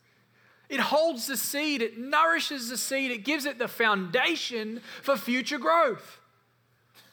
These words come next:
But we've gotta trust God with the timing. Let me say this to you, you've gotta give it time. People ask me, "Well, how long do you think it should, how long i-, i-, is enough time?" Six to twelve months, minimum. Consistent,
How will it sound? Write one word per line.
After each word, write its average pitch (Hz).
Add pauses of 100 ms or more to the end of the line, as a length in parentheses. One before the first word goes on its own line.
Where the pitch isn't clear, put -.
But 240
we've 262
gotta 269
trust -
God 277
with 240
the 233
timing. 269
Let 262
me 277
say 262
this 277
to 240
you, 220
you've 214
gotta 247
give 226
it 220
time. 208 (1800)
People 240
ask 254
me, 220
"Well, 202
how 254
long 247
do 226
you 220
think 233
it 233
should, 247 (160)
how 269
long 254
i-, 269
i-, 254
is 208
enough 220
time?" 202 (260)
Six -
to 196
twelve 160
months, 214 (260)
minimum. 175 (1300)
Consistent, 220